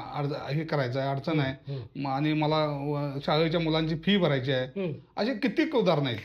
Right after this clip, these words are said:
Speaker 2: तुम्ही घरासाठी साहित्य दिलं असंही मला
Speaker 1: खूप,
Speaker 2: कळलं.
Speaker 1: खूप, खूप लोकांना असे खूप मदती दिल्या आहेत की काही लोकांनी मी, माझ्यामध्ये मी आज नावं सांगू शकत नाही
Speaker 2: हम्म.
Speaker 1: की न-,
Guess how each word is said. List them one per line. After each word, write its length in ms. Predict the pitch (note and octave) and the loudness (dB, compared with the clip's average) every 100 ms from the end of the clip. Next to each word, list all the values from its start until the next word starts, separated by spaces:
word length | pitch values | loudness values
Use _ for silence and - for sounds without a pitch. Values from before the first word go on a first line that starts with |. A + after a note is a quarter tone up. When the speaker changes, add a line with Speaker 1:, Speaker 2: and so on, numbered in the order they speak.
| - - | -10 -4
Speaker 2:
तुम्ही 140 | E4 | 2
घरासाठी 360 | G#3 A#3+ C4 C4 | 4 4 4 2
साहित्य 440 | A#3 A3+ - C#4+ | 4 4 4 2
दिलं 200 | A#3 A#3+ | 2 2
असंही 300 | A#3 - A#3+ | 2 2 0
मला 160 | A#3 A3+ | 4 4
Speaker 1:
खूप, 100 | F#3 | 4
Speaker 2:
कळलं. 180 | C#3+ A#2+ | 2 2
Speaker 1:
खूप, 240 | A#3 G#3+ | 0 2
खूप 260 | G3+ D3+ D3+ | 2 2 2
लोकांना 340 | D3+ F3 F#3 | 0 2 2
असे 160 | F3 - - | 2 -2 0
खूप 260 | A3+ C4+ | 0 2
मदती 340 | A#3+ D#3+ - F#3+ | 2 0 0 2
दिल्या 260 | E3+ D#3+ | 4 4
आहेत 100 | D#3 D#3+ | 2 0
की 120 | G3 | -4
काही 240 | F#3 F#3 G#3 | 0 2 4
लोकांनी 280 | G3 G#3 G#3 | 2 0 0
मी, 180 | G#3 | 0
माझ्यामध्ये 520 | G3+ F#3 F#3+ A3 G#3+ A3 | 2 4 4 4 2 2
मी 140 | G#3+ | 2
आज 140 | G#3 | 2
नावं 260 | G#3 F#3+ A3 | 4 4 4
सांगू 220 | A3 G3+ | 2 0
शकत 320 | G3 D#3 C#3 | 0 0 2
नाही 120 | B2+ G#2 | 0 -2
Speaker 2:
हम्म. 340 | - D#3+ C#3 - - _ | -10 -6 -6 -8 -16 _
Speaker 1:
की 120 | A3 | -2
न-, 240 | G3+ D#3+ | 0 -2